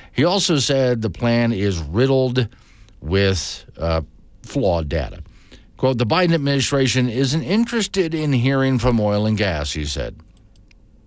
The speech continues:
Now, Rig reports, Obermuehl's group, I have trouble pronouncing his name this early in the morning, along with the Western Energy Alliance, wrote in a Wednesday letter to B L M state director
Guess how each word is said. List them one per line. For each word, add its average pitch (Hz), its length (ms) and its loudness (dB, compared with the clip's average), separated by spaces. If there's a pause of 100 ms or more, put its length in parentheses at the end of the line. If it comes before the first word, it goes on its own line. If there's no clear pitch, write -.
(300)
Now, 87 240 -2
Rig 117 400 0
reports, 78 420 -4 (120)
Obermuehl's 143 640 0
group, 80 520 -2 (540)
I - 80 -8
have 73 120 -4
trouble 110 320 -2
pronouncing 85 500 -2
his 76 180 -4
name 78 220 0
this 71 200 -4
early 67 160 -4
in 64 80 -8
the 65 40 -8
morning, 65 220 -10 (800)
along 143 560 4
with 135 240 0
the 107 100 0
Western 120 400 0
Energy 123 340 0
Alliance, 82 560 0
wrote 104 380 0
in 92 140 0
a 90 100 0
Wednesday 104 580 0
letter 87 540 -2
to 73 280 -4
B 87 180 0
L 92 120 2
M 90 200 2
state 90 260 -2
director 78 600 -2